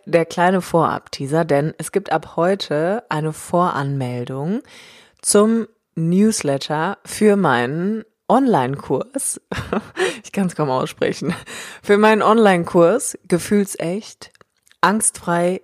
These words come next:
leben und lieben. Bumm, jetzt ist es raus. <laughs> Dieser Kurs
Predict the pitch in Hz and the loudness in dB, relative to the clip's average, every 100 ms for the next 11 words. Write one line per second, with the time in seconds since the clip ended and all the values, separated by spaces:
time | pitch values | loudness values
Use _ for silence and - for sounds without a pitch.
0 | _ - 139 143 160 160 156 156 _ _ | _ -10 -2 0 0 0 -4 -4 _ _
1 | - 151 151 127 - - 156 _ _ _ | -6 -6 -6 -14 -14 -16 -18 _ _ _
2 | _ _ _ _ _ _ _ _ _ - | _ _ _ _ _ _ _ _ _ -20
3 | _ _ _ _ _ _ - 185 160 135 | _ _ _ _ _ _ 2 2 2 -2
4 | 95 _ _ _ 175 185 165 175 165 - | -14 _ _ _ -2 -2 0 0 0 2
5 | 151 131 113 - 359 - - 349 381 247 | 4 4 2 0 0 0 0 0 0 -4
6 | - - 202 - _ _ - 294 359 147 | -2 -2 -4 -4 _ _ -4 -2 0 -4
7 | 135 - - _ - 220 233 254 254 220 | -10 -20 -20 _ -8 -4 2 2 0 0
8 | 180 156 208 - - | 2 2 0 -4 -12